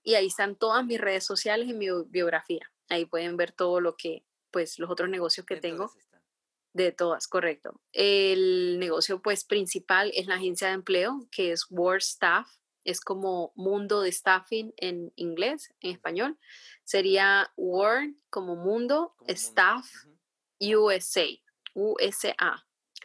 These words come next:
Speaker 1: World Staff U S A. Eh, eso es para la opción de trabajos. Y para lo que es todo lo de Lovely Roses y la parte bonita y linda y chic y la niña, como digo yo, que la niña que no he tenido, <laughs>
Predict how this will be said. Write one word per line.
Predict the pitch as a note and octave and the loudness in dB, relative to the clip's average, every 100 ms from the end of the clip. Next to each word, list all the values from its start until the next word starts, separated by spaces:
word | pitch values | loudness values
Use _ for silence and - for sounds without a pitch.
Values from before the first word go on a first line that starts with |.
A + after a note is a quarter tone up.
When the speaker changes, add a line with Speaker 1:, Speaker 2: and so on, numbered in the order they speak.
| - - | -20 -4
Speaker 1:
World | F3 F3+ F3+ | 2 2 0
Staff | - G#3+ A#3 A3+ | 2 4 2 0
U | G3+ | -2
S | E3+ - E3 | -2 -2 -4
A. | C3+ _ _ _ - - - - | -4 _ _ _ -20 -20 -20 -8
Eh, | - G3 F#3+ F3+ | 2 4 6 4
eso | F3 | 2
es | G3+ | 0
para | G#3 G3+ | 2 4
la | F#3+ | 4
opción | F3+ - E3+ | 0 -2 -2
de | F3 | 0
trabajos. | - E3+ A#3+ C4+ D#4+ - _ - - _ | 2 2 2 0 -6 -10 _ -20 -20 _
Y | A3 A#3 | 0 0
para | A#3 A#3+ A3+ | 2 4 4
lo | G3+ | 2
que | F#3+ | 0
es | F#3 | -2
todo | - G#3 G#3 | -2 0 2
lo | G3+ | 2
de | F#3+ | 2
Lovely | F#3+ G3+ G#3+ G#3+ | 4 2 2 0
Roses | F#3 F#3+ G3 G3 G#3 G3 | 2 2 2 2 -2 -2
y | |
la | F#3+ F#3 | -2 0
parte | E3+ F3 G3 | -2 -2 -4
bonita | F#3+ F#3+ F#3+ G3+ G3 F3+ F#3+ | -2 -2 -2 -2 -2 0 0
y | F#3 F#3 | 0 0
linda | G3 G3+ G3 F#3 F3+ | 0 0 0 2 2
y | F3 - | 0 -2
chic | - G#3+ G#3+ G#3 - | 0 2 2 0 -4
y | - G#3 G3 F#3+ | -4 0 0 2
la | F#3 F#3 | 2 2
niña, | G3 A3+ A3+ B3+ | 2 2 2 0
como | B3+ G#3 F#3 | -2 0 0
digo | F#3 G#3 | 2 4
yo, | G#3+ | 2
que | G3 | 2
la | F#3 | 0
niña | F#3+ G3+ G#3 | 0 -2 -2
que | G3 | -2
no | F#3+ | -2
he | |
tenido, | F#3 G#3 G3+ F#3 A#3 - | -2 0 0 0 -2 2
<laughs> | - C4 C4 B3+ | 4 4 2 0